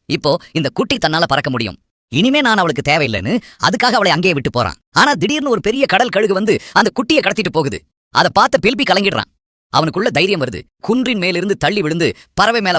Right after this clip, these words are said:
பாயிறான். போராட்டத்துல பறவை குஞ்சு கழுகோட கையில இருந்து கீழே விழுது. பில்பி உடனே கீழே பாய்ந்து அவளை காப்பாத்துறான். அவளை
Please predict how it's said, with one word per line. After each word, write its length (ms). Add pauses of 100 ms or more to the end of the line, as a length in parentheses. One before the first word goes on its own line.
பாயிறான். 280 (280)
போராட்டத்துல 460 (280)
பறவை 280
குஞ்சு 300
கழுகோட 380
கையில 180
இருந்து 140
கீழே 260
விழுது. 280 (260)
பில்பி 240
உடனே 260
கீழே 260
பாய்ந்து 320 (140)
அவளை 300
காப்பாத்துறான். 440 (240)
அவளை 220